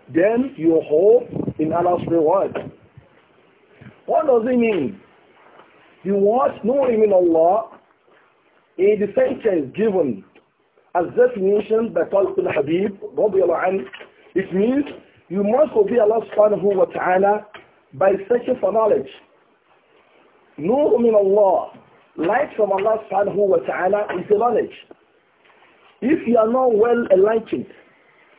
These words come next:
you are not well orientated regarding Islam, you are in darkness.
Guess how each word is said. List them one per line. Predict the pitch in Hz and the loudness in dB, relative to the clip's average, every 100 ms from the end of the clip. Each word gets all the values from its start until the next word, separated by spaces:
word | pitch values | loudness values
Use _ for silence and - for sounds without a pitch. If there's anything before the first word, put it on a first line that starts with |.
| _ - | _ -12
you | 151 202 | 0 2
are | |
not | 202 247 302 | 2 0 -2
well | 190 175 202 247 269 - | -2 0 2 4 2 2
orientated | 202 208 196 233 240 175 131 - - - _ _ _ | 2 2 2 0 -2 -4 -12 -16 -20 -20 _ _ _
regarding | 302 339 233 277 233 226 | -6 0 0 2 0 -2
Islam, | 226 247 277 - - - - - | -4 -2 -2 -4 -10 -10 -10 -4
you | 175 | -2
are | 190 | 0
in | 180 | 0
darkness. | 165 240 - 147 | 0 0 -2 -6